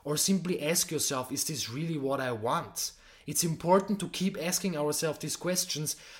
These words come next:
These questions don't mean that there is something wrong. It just means we reevaluate our stance in the relationship. We reevaluate our priorities and we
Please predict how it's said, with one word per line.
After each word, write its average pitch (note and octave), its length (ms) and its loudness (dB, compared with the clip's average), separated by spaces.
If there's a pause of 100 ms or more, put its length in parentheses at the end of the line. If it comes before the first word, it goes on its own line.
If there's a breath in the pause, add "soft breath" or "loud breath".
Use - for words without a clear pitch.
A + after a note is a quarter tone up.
These F3+ 180 4
questions G3+ 480 4
don't G3 300 4
mean G3 240 8
that F3 140 0
there E3 140 4
is D#3 120 2
something D#3+ 360 -2
wrong. G3+ 440 4 (420 loud breath)
It F#3 100 0
just F#3+ 240 2
means F#3+ 300 4
we F3 240 2 (180 loud breath)
reevaluate F3 1040 4
our D3 240 6
stance F#3 640 4
in D#3+ 80 -2
the D3 80 2
relationship. A#2 720 -2 (320 loud breath)
We F3+ 100 4
reevaluate F3 1300 4
our D3+ 220 2
priorities D3+ 880 4
and D#3 260 0
we E3+ 360 0